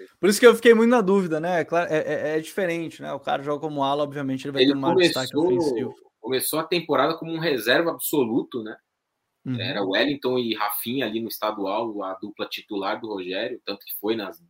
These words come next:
Speaker 2: quartas, semi, nas duas finais contra o Palmeiras. E aí, a partir do momento que o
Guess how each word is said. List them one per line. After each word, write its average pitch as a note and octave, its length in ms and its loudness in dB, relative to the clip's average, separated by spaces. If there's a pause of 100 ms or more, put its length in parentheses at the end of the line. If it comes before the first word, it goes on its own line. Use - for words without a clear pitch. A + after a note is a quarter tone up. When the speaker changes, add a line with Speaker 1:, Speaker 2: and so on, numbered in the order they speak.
(760)
Speaker 2:
quartas, G#2+ 540 0
semi, G2+ 360 0
nas F2+ 220 -8
duas G#2 220 -6
finais F#2+ 280 -8
contra F#2 240 -14
o - 40 -20
Palmeiras. F2+ 580 -10 (480)
E G2 60 -4
aí, G#2 60 0
a G#2+ 80 0
partir - 280 0
do B2+ 60 0
momento B2+ 280 0
que B2+ 60 -4
o G#2 300 -2